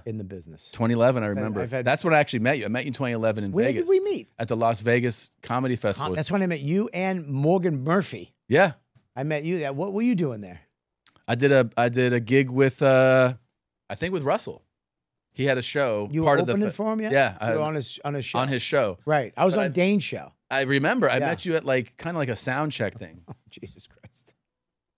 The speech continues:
Speaker 2: Bro.
Speaker 1: That's not, that's a Getty image, so that's not photoshopped.
Speaker 2: Right.
Speaker 1: That's a real image. And I hate that they, that's a Getty image. I'm hoping that
Speaker 2: You ever
Speaker 1: people
Speaker 2: have the thing, by the way? 'Cause you know that horrible picture that, of me that just went up?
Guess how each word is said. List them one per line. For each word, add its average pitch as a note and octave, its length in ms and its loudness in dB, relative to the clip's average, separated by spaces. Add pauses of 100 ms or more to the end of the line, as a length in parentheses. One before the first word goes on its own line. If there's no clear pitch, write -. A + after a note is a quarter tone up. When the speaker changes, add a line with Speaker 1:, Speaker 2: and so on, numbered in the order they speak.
(440)
Speaker 2:
Bro. F2 380 -18 (100)
Speaker 1:
That's C#3 180 -4
not, C#3+ 260 -2
that's D#3 260 0
a E3 40 0
Getty D3 380 0
image, G2 260 -12
so C3 60 -8
that's B2 280 -6
not B2 300 -4 (880)
photoshopped. A#2 540 -8 (300)
Speaker 2:
Right. G#2+ 380 0 (380)
Speaker 1:
That's C#3+ 200 0
a C3+ 40 -2
real A#2+ 280 -2
image. - 440 -12
And C3 100 -2
I C3 100 2
hate C3 320 -2
that C3+ 140 -10
they, B2+ 260 -6
that's B2+ 180 -4
a B2 60 -10
Getty G#2+ 280 -8
image. F2+ 260 -16 (420)
I'm D#3 240 -2
hoping D#3 480 -2
that C3+ 80 0
Speaker 2:
You D#3 60 2
ever F3+ 100 2
Speaker 1:
people D#3 100 2
Speaker 2:
have D#3 100 2
the D#3+ 80 -2
thing, F3 220 -4
by E3 140 -2
the E3 80 -4
way? E3+ 140 -4
'Cause B2 360 -8
you D3+ 60 -6
know E3+ 80 -2
that D3 140 0
horrible A#2+ 440 0
picture B2 320 -6
that, G#2+ 200 -6
of G2+ 140 -4
me G#2 160 -2
that A#2+ 120 -6
just B2+ 200 -6
went C#3+ 140 -4
up? D#3 160 -6